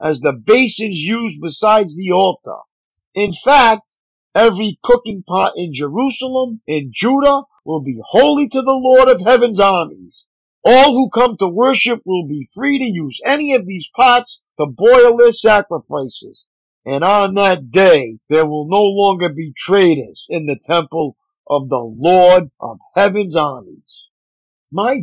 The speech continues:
daily walk. If you had to select the three strongest men in the Bible,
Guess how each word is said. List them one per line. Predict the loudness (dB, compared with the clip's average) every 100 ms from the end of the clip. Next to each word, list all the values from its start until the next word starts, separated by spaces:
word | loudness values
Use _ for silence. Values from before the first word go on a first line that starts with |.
| -2
daily | 2 2 0 -6 -10
walk. | -4 -2 -4 -10 _ _ _ _ _
If | -10 -4
you | -2 0
had | -2 -2
to |
select | -8 -6 -2 0 0 -4
the | -12
three | -8 -6
strongest | -6 -4 -2 0 -2 -6 -4
men | -4 -2
in | -4 -4
the |
Bible, | -4 0 2 2 0 -4 -6